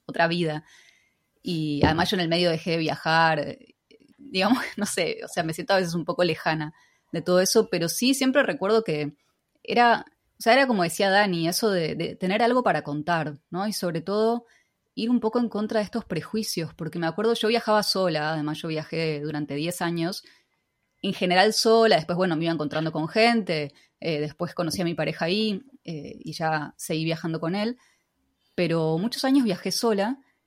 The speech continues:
y claro, lo que, lo primero que me decían era, "Pero es muy peligroso, ¿cómo te vas a ir sola, una mujer? No, vos no mirás las noticias, todas las cosas que te pueden pasar, estás loca",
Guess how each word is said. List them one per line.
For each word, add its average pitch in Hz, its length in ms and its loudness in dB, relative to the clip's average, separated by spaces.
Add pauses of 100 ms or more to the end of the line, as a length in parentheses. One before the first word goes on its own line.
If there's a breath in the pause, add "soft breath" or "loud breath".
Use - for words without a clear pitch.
(220)
y 165 100 -10
claro, 233 240 2
lo 160 100 0
que, 170 80 -6
lo 170 120 -4
primero 202 260 0
que 208 100 -2
me 170 100 0
decían 220 300 0
era, 214 220 0
"Pero 160 180 -4
es 170 100 -8
muy 269 120 6
peligroso, 190 640 -2
¿cómo 214 280 -2
te - 80 -6
vas 156 160 -2
a 170 40 -6
ir 151 80 -10
sola, 247 400 2
una 175 140 -2
mujer? 240 540 -2
No, 185 200 -4
vos 190 140 0
no 196 100 0
mirás 175 220 -2
las 170 80 -6
noticias, 196 540 -2
todas 185 140 -2
las 175 100 -2
cosas 190 200 -6
que 165 100 -8
te 147 100 -6
pueden 185 220 -2
pasar, 208 340 -4
estás 175 280 -6
loca", 190 480 2